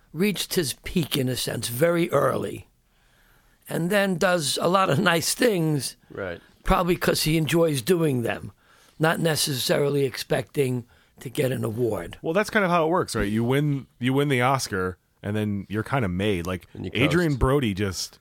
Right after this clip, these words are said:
Speaker 2: Yeah, what's he, yeah.
Speaker 3: he just farts around, does whatever he wants. He just
Speaker 2: Right.
Speaker 3: shows up.
Speaker 1: Right.
Speaker 3: You know, he'll <clears throat> do the corniest movies. Then he'll show up on Severin-, or, uh, Severance,
Speaker 2: Succession.
Speaker 3: on, um, Succession. Yeah.
Speaker 2: Yeah.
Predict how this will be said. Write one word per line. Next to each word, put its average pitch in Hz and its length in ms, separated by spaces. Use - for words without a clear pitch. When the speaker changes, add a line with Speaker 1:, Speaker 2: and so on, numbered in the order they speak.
Speaker 2:
Yeah, 117 120
what's 107 160
he, 110 180
yeah. 85 300
Speaker 3:
he 151 60
just 156 160
farts 156 260
around, 147 180
does 113 160
whatever 127 200
he 131 60
wants. 127 220
He 120 60
just 120 120
Speaker 2:
Right. - 60
Speaker 3:
shows 139 240
up. 131 140
Speaker 1:
Right. 135 200
Speaker 3:
You 139 80
know, 135 120
he'll 127 200
<clears throat> - 240
do 147 200
the 135 180
corniest 143 480
movies. 120 580
Then 135 100
he'll 139 60
show 135 200
up 131 120
on 117 160
Severin-, 120 500
or, 110 140
uh, 98 180
Severance, 87 400
Speaker 2:
Succession. 104 300
Speaker 3:
on, 92 60
um, 92 80
Succession. 131 580
Yeah. 117 200
Speaker 2:
Yeah. 80 120